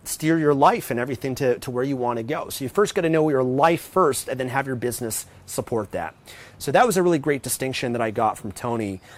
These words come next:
Um, <clears throat> another thing that I got from him, you know, I, I shared with him my plan and what Tatiana and I are doing right now. And he also, he does a lot of prep as well. So he, like, I s-,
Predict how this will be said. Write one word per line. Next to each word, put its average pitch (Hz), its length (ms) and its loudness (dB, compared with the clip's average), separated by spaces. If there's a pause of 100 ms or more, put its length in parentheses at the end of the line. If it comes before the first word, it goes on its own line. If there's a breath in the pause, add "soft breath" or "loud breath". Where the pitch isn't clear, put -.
(200 loud breath)
Um, 117 360 6 (120)
<clears throat> 101 340 -4 (1000 loud breath)
another 170 320 4
thing 185 240 2
that 160 80 6
I 131 120 8
got 120 340 6
from 117 180 -4
him, 107 320 -2 (580 soft breath)
you 139 60 -2
know, 139 80 6
I, 131 260 4 (840)
I 156 80 4
shared 208 260 2
with 214 120 0
him 185 100 0
my 147 200 6
plan 123 480 0
and 131 100 -4
what 120 180 -2 (120)
Tatiana 120 460 -2
and 113 200 -2
I 110 100 -2
are 104 80 -4
doing 107 240 -4
right 104 200 -6
now. 110 460 -4
And 120 100 -4
he 120 100 -2
also, 131 520 0 (640 loud breath)
he 139 340 -4 (140)
does 143 160 2
a 165 40 0
lot 151 180 6
of 117 80 -4
prep 143 320 2
as 123 120 -4
well. 127 300 4
So 131 160 0
he, 113 240 -8
like, 110 280 -2
I 117 80 -2
s-, - 180 -6